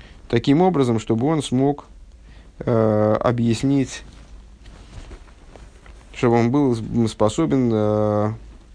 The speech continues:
разъяснить любой сехл, в том числе сехл нифл, в том числе удивительно глубокие вещи. Веал дерех дихси вайда пришло ещё залофим мошель. И подобно тому,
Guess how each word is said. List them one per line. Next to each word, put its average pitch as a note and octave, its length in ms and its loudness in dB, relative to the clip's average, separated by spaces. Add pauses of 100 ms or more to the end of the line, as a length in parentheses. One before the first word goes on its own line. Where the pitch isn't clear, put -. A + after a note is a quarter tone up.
(1080)
разъяснить A2+ 1080 0 (480)
любой B2+ 540 4
сехл, C3 520 0
в C#3+ 40 -10
том E3 240 0
числе D3+ 640 -2 (180)
сехл C#3+ 420 0
нифл, A#2+ 380 0
в B2 60 -10
том C#3+ 160 0
числе C3+ 320 -6
удивительно A#2+ 600 -2
глубокие A#2 480 -2
вещи. G#2+ 360 -2 (420)
Веал D3+ 460 2
дерех C#3+ 340 2
дихси A#2+ 380 -4
вайда C3+ 340 0
пришло B2 260 0
ещё A#2+ 140 -2
залофим A2+ 420 -2
мошель. G2+ 460 -2
И E3+ 200 0
подобно A#2+ 540 0
тому, D#3+ 500 -4